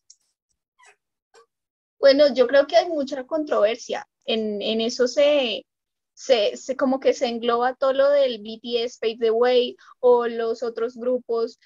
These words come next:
pavimentaron su propio camino, no sé qué. Incluso tuve un video muy controversial por eso, por ahí en TikTok.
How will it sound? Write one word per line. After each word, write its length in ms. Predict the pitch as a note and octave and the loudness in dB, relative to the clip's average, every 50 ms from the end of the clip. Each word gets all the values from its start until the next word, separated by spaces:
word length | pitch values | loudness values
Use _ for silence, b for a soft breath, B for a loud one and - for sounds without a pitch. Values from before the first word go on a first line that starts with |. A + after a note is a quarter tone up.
| _ _ | _ _
pavimentaron 800 | - B3+ B3 A#3+ A#3 A3+ A3 A3 A3 - G#3+ G#3+ A3 A3 A3 B3 | 2 2 2 2 0 -4 -8 -10 -8 -6 -4 -4 -4 -4 -6 -8
su 140 | - B3+ B3 | -12 -14 -10
propio 380 | - - A3 G#3+ - A3+ A3+ | -8 -8 -6 -4 -2 -4 -4
camino, 600 | A3+ - G#3+ A3 A3 A3 A#3+ C4 B3+ B3 A#3 A3+ G#3+ | -4 -4 -6 -6 -4 -4 -4 -4 -4 -4 -6 -10 -12
no 140 | G3+ G3 A3+ | -12 -10 -8
sé 160 | - G#3+ A3 | -8 -6 -4
qué. 160 | - A#3 A#3 | -2 -2 -2
Incluso 380 | A#3+ A#3+ B3 B3 B3 B3+ G#3+ G#3 | -2 0 0 0 0 0 0 -2
tuve 220 | - A#3+ A#3 A#3 | -2 -2 -2 -2
un 80 | A3+ A3+ | -4 -2
video 300 | A3+ A#3 A3+ A3+ A3+ A#3 | -2 0 0 0 0 -4
muy 180 | A#3 A3+ A3 - | -6 -10 -16 -14
controversial 840 | - - B3 A#3 A#3 A3+ - - - - - B3 - - G3 G#3 - | -10 -10 -10 -10 -10 -8 -6 -4 -4 -4 -6 -6 -6 -4 -4 -4 -4
por 160 | - G#3+ G#3 | -4 -4 -4
eso, 180 | G#3+ A#3+ - A3 | -4 -6 -6 -6
por 120 | A3+ A3 | -4 -2
ahí 140 | G#3+ G3+ F#3+ | -2 -2 -4
en 100 | G3 G3 | -6 -10
TikTok. 320 | G#3 - _ - G3+ G#3 | -14 -10 _ -2 -2 -2